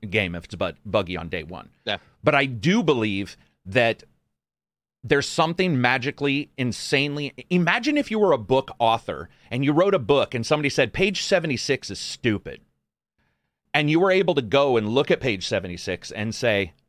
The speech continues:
Speaker 1: "Oh yeah, man, that's
Speaker 2: <laughs>
Speaker 1: poor, that's poorly written," right?
Speaker 2: Mm.
Speaker 1: And that's the one thing, a rapper, they do a rap and they're like, "This doesn't, this one song, thirteen, I'm not a fan of it. But let's change some stuff up," and now thirteen has been patched. And I know nobody wants that, but what I'm saying is,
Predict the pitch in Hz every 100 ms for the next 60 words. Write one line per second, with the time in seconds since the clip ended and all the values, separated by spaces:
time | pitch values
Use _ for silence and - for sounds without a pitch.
0 | _ 127 175 95 165 107 87 98 143 _
1 | _ _ - 185 113 135 - 160 156 143
2 | 127 127 143 139 143 139 214 95 78 -
3 | _ _ _ - 135 156 202 _ _ -
4 | 170 170 196 - 160 143 160 175 180 160
5 | 156 _ 143 123 151 165 - - - _
6 | 143 147 165 139 143 147 143 127 117 262
7 | - 175 - 165 - 190 208 - 226 127
8 | 104 _ - 208 - 233 214 156 - 202
9 | 190 - 208 220 127 82 - _ _ _
10 | _ _ _ _ - 127 190 190 - 208
11 | 180 170 - 175 190 180 143 147 151 170
12 | 160 - 180 135 104 117 - 143 87 -
13 | - - 135 139 131 135 147 175 202 196
14 | 175 143 120 127 156 - 110 101 120 117
15 | 127 151 - 156 135 117 107 -